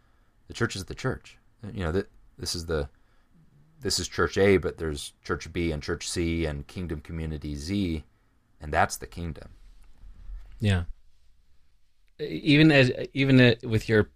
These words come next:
Speaker 2: preamble of, like, "Here's my vocabulary," I'm, I'm still, like, <laughs> my, my, my gears are grinding a little bit just because growing up the en-, my entire life, the term the church has always meant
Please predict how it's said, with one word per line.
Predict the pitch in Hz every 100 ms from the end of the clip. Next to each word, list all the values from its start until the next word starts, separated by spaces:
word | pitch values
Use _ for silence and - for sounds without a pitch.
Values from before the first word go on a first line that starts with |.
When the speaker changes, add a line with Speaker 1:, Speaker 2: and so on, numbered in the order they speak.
| -
Speaker 2:
preamble | 113 110 110 104
of, | 98 95
like, | 92 95
"Here's | 104 95
my | 95 92
vocabulary," | 87 - 101 95 87 85
I'm, | 85 90
I'm | - 95
still, | - 113 101 -
like, | 98 92 -
<laughs> | -
my, | - 120 - - - -
my, | 107 98 -
my | 107
gears | 98 117 110
are | 98
grinding | 98 101 107
a | 98
little | 95
bit | 92 78
just | 95
because | - 101 101 95 - _ _ _ _ _ _ _ _ _ _
growing | 123 131 131
up | 120 - -
the | 113 110
en-, | 110
my | 113 110
entire | 104 120 120
life, | 95 90 101 - - _ _ _ -
the |
term | 98 110 107
the | 95 101
church | - 127 104 104 - - - _ _ _ _ -
has | 95
always | 101 101 95
meant | 95 95 -